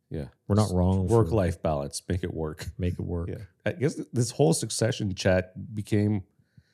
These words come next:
Speaker 1: work-life balance chat. <laughs>
Speaker 2: Yeah, it's interesting. I mean,
Speaker 1: Yeah.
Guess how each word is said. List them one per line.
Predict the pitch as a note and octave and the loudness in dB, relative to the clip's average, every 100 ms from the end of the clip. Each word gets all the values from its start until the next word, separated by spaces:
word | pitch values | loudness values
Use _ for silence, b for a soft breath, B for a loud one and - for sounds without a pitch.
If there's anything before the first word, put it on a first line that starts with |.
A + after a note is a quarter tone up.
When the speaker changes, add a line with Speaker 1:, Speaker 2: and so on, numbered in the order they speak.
| _ _ | _ _
Speaker 1:
work-life | - F#2+ A2 G#2+ G#2+ G2+ F#2+ | -6 2 2 2 2 2 2
balance | - E2+ C3+ A#2+ | -2 0 -2 -2
chat. | - D#2+ - - | -6 -8 -8 -12
<laughs> | - | 0
Speaker 2:
Yeah, | C#3 | 4
it's | F#3+ D3 | 6 4
interesting. | G#3+ - G2+ | 2 4 6
I | |
mean, | A2 A2 | 6 4
Speaker 1:
Yeah. | B2+ | 2